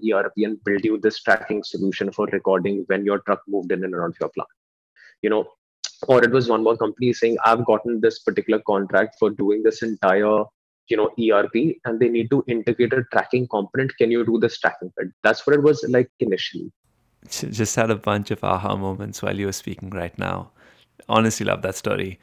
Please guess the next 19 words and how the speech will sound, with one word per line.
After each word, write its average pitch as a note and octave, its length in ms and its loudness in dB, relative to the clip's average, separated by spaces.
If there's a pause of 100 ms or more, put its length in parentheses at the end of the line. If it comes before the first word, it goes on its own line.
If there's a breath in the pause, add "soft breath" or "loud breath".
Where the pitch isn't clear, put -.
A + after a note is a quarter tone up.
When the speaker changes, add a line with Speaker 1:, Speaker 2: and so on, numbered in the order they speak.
(280 soft breath)
Speaker 2:
Uh, - 160 -8 (260)
you - 60 -6
know, G#2 120 2 (160)
building G#2+ 380 0
trust - 420 -2
by G#2 80 -4
providing G2 460 -6
logistics G#2 500 -10
services G2 760 -8 (400 soft breath)
and G2 160 -8
then F#2 220 -6
building F#2 500 -6 (100)
white G2 320 -4
label G2+ 320 -4
products G2 640 -4
to F#2+ 300 -8
hone G2 300 -4
your F2+ 120 -8
craft. G2+ 600 -4